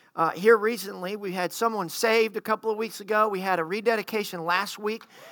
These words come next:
We've had two people baptized in the Holy Spirit. And, uh, and I praise God for that. Marty, stand up if you would.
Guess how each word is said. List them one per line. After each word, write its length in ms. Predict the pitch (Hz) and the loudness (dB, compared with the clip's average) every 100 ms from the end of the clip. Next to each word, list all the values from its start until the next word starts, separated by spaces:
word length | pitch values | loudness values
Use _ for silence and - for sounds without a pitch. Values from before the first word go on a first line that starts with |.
| - | -16
We've 100 | 170 | -4
had 220 | 185 175 170 | 2 4 4
two 160 | 262 | 0
people 320 | 269 254 254 | 2 2 2
baptized 600 | 185 208 226 - 226 226 | 8 10 10 8 8 8
in 80 | 202 | 4
the 60 | 175 | 0
Holy 280 | 208 220 170 | 2 2 0
Spirit. 480 | - 202 214 269 - - - 906 - 855 880 831 554 - - - - - - - - | -2 4 6 6 2 -12 -12 -12 -10 -10 -10 -10 -12 -16 -16 -16 -18 -18 -18 -18 -8
And, 280 | 151 165 165 | -2 0 4
uh, 160 | 151 135 - - - - | 2 2 -8 -18 -16 -4
and 120 | 165 | 4
I 60 | 165 | 4
praise 420 | - 233 240 180 | 6 6 6 4
God 300 | 208 214 220 | 8 8 8
for 120 | - | 4
that. 440 | 202 220 240 202 202 | 2 4 4 0 4
Marty, 320 | 214 302 320 | 10 10 10
stand 380 | - 285 285 247 | 2 2 4 6
up 180 | 202 180 | 6 4
if 160 | 170 | -6
you 120 | 175 170 | -2 0
would. 320 | 190 226 | 2 2